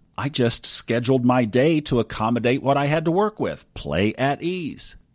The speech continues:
Checking into a hotel here in Denver the other day. Something wasn't right with the particular hotel, and it was like,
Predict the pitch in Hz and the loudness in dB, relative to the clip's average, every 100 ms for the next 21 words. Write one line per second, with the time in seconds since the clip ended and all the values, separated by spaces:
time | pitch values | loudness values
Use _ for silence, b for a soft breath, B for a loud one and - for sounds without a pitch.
0 | _ _ - - 101 123 127 135 131 151 | _ _ -6 -4 0 4 4 4 4 2
1 | 147 175 180 143 117 127 123 143 185 123 | 2 0 0 0 0 0 2 2 0 -2
2 | 95 85 82 82 73 60 - - - 117 | -2 -4 -4 -4 -4 -6 -12 -4 0 0
3 | 131 127 131 135 107 120 131 131 131 127 | 2 2 2 0 0 2 2 0 -4 -6
4 | - 131 147 143 139 135 135 135 147 151 | -6 -6 -6 -4 -2 -2 -2 -4 -4 -2
5 | 160 123 95 - 107 117 107 92 | -2 -2 -4 -6 -6 0 0 -2